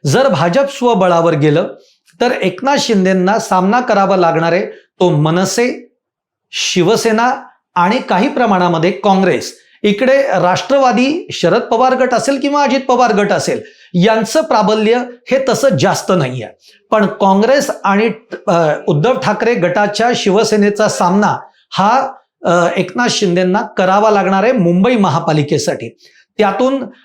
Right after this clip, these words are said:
आता युतीच्या चर्चा होत आहेत, राज आणि उद्धव, ते अजून काय होतंय, म्हणजे ते जर गणित जुळलं तर समीकरणं खूपच बदलणार आहेत, जे आपल्या कल्पनेच्या बाहेर असणार आहेत. पण तसं नाही घडलं तरी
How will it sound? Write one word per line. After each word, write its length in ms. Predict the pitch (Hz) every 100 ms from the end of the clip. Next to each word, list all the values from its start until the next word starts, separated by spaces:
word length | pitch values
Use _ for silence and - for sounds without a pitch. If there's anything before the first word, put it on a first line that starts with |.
| -
आता 200 | 180 226
युतीच्या 580 | 208 180 180 233 233 233
चर्चा 400 | - 185 - 208
होत 240 | 160 180
आहेत, 240 | 202 196
राज 300 | 196 175 202
आणि 160 | 190 185
उद्धव, 500 | 170 147 131 180 180 - _ _ -
ते 200 | 226 285 285 - -
अजून 300 | 196 208 240
काय 240 | 226 233 220
होतंय, 420 | - 196 220 127 - - _
म्हणजे 220 | 180 196 202
ते 180 | 208 254
जर 180 | 285 233
गणित 220 | 240 240
जुळलं 460 | 151 202 208 226 233
तर 60 | 202
समीकरणं 640 | - 180 185 220 226 226 226 -
खूपच 440 | 180 180 311 311
बदलणार 460 | 247 233 226 214 208
आहेत, 120 | 220 - - - 143
जे 120 | 240
आपल्या 320 | 226 - 220
कल्पनेच्या 640 | 226 190 180 208 202 202 214
बाहेर 400 | 156 165 160 170
असणार 340 | 131 - 123
आहेत. 120 | 98 - - - -
पण 180 | 269 269
तसं 280 | 262 262 269
नाही 240 | 233 214
घडलं 460 | 240 196 160 160 175 - _ _ _ _ _ - -
तरी 360 | 233 247 -